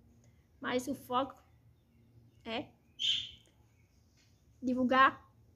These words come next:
os meus produtos. Isso aqui tem três bases também.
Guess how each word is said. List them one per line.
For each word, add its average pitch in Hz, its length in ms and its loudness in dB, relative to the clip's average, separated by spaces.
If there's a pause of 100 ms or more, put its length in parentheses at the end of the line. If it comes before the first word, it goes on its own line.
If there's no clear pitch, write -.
(500)
os 269 160 -2
meus 311 260 6
produtos. 262 880 2 (1500)
Isso - 160 -10
aqui 285 220 -2
tem 269 180 4
três 277 280 4
bases 277 480 4
também. 302 760 8